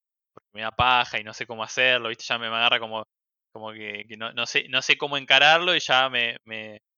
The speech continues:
me niego. Pero si les copa el tema de que yo comparto un poco de info,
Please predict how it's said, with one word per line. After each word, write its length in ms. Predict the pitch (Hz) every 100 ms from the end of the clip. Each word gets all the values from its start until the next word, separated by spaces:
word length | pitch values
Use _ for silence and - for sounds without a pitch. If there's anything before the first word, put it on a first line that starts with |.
| 110
me 100 | 117
niego. 400 | 143 143 156 226 _ _
Pero 400 | - 214 196 208 - _ _ -
si 360 | 143 135 131
les 140 | 127 -
copa 540 | 160 160 143 139 135
el 140 | 135 -
tema 320 | 156 151 139
de 480 | 135 131 127 127 127 _ _ _ _ _ _ _
que 100 | 135
yo 120 | -
comparto 340 | 147 139 147 143
un 60 |
poco 260 | 139 143 135
de 100 | 147
info, 720 | 165 160 156 - 147 143 147